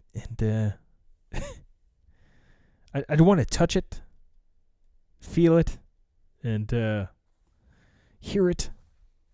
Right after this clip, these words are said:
As, oh man, when, when, uh, in the video with Maya there, she's playing, she played some, of course, in the video, and hearing the difference in tone between that and her Epiphone is like, oh,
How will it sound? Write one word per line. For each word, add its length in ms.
As, 160
oh 280
man, 420
when, 140
when, 240
uh, 240
in 160
the 380
video 240
with 140
Maya 320
there, 240
she's 200
playing, 460
she 140
played 440
some, 300
of 120
course, 280
in 80
the 60
video, 460
and 320
hearing 300
the 80
difference 380
in 100
tone 320
between 380
that 320
and 160
her 80
Epiphone 560
is 80
like, 200
oh, 760